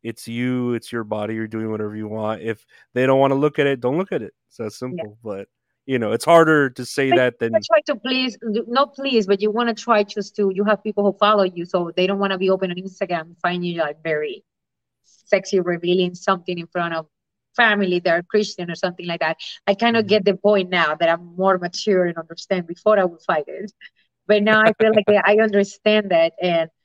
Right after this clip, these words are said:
Speaker 2: I'm always gonna be myself. Uh, as long as I can, I, I'm gonna be myself. I'm not gonna change. But of course, like,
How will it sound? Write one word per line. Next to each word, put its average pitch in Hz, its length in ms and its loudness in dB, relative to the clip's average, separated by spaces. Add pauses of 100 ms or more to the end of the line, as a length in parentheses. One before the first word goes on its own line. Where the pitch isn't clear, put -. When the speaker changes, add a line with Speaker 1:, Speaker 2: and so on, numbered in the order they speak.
(200)
Speaker 2:
I'm 220 140 2
always 320 260 2
gonna 330 140 0
be 262 120 -8
myself. 208 600 2 (200)
Uh, 170 340 -2 (120)
as 202 140 -4
long 196 160 0
as 220 140 -2
I 214 60 -4
can, 185 380 -2
I, 175 80 -4 (100)
I'm 180 120 -14
gonna 196 160 -4
be 196 100 -2
myself. 175 480 -8
I'm 175 100 -10
not 180 120 -6
gonna 185 160 -6
change. 180 380 -10 (440)
But 208 220 4
of 214 180 0
course, 220 420 2
like, 180 340 0